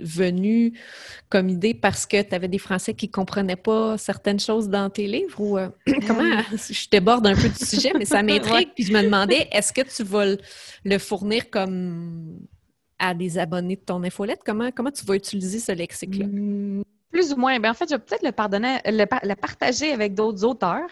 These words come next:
Speaker 1: Ok.
Speaker 2: <laughs> pour, euh, pour partager, euh, le, le, le, les connaissances que j'ai accumulées. Mais dans le fond, ce qui est arrivé, c'est que la plupart de mes commentaires sur Amazon, sur le point F R, commencent par «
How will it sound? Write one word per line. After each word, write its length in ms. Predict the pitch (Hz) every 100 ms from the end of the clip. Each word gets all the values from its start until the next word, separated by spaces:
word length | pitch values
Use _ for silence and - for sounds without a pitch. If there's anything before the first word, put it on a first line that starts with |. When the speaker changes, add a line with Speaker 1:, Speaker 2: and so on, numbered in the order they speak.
| -
Speaker 1:
Ok. 640 | 339 - 302 226 196 220 208 - 339
Speaker 2:
<laughs> 80 | 320
pour, 220 | 269 254 214
euh, 360 | 214 190 180 190 - - 220 220 -
pour 140 | 214
partager, 720 | - 214 - 202 202 233 226 196
euh, 240 | 180 175
le, 200 | 175 175
le, 220 | 170 170
le, 220 | 165 165 -
les 200 | 175 185
connaissances 440 | 208 190 190 240 -
que 120 | 208
j'ai 180 | 190 180
accumulées. 440 | 175 185 180 285 320
Mais 60 | 226
dans 100 | 220
le 60 |
fond, 260 | 233 302 339 - - - - -
ce 80 |
qui 60 | 254
est 100 | 240
arrivé, 400 | 226 240 226 349
c'est 160 | 302 196
que 560 | 233 226 240 254 254 - -
la 180 | 190
plupart 320 | 185 208 277 320
de 100 | 220
mes 200 | 214 202
commentaires 720 | 240 214 214 214 220 269 294
sur 160 | - 214
Amazon, 800 | 208 180 180 185 202 233 240 233
sur 120 | -
le 120 | 185 175
point 240 | 196 190
F 60 | 202
R, 260 | 214 240 -
commencent 460 | 233 226 269 -
par « 320 | - 208 180